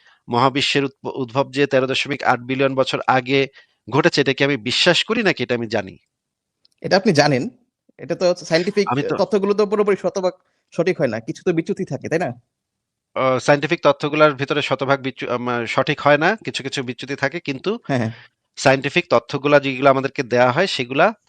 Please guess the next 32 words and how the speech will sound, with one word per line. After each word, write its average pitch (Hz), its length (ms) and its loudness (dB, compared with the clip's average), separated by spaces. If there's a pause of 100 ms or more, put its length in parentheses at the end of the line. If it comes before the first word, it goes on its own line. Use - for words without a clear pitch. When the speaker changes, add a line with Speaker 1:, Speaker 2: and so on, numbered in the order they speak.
(600)
Speaker 1:
তথ্য, 143 440 2
প্রমাণ, 143 460 0
যুক্তি 143 500 -8
এগুলোর 135 260 -2
উপর 123 180 -6
ভিত্তি 120 240 -8
করে 113 200 -4
দেয়া 104 240 0
হয়। 92 260 -14 (380)
এই 143 160 0
কারণে 160 460 4
হ্যাঁ, 139 380 2
এটা 135 360 0
যে 131 140 -6
শতভাগ 135 420 0
সবসময় 139 380 -6
সত-, - 280 -8
সঠিক 131 320 -6
হবে 156 240 -2 (500)
এমন 143 280 0
কোনো 156 320 -2
গ্যারান্টি 147 420 4
নাই। 131 240 -4 (480)
হয়তো 143 360 2
আমরা 135 260 4
এর 131 140 2
থেকে 131 200 -8
বেটার 123 300 -2 (380)
আরো 123 240 0
কিছু - 260 -10
পাবো 123 280 0
ভবিষ্যতে, 113 580 -10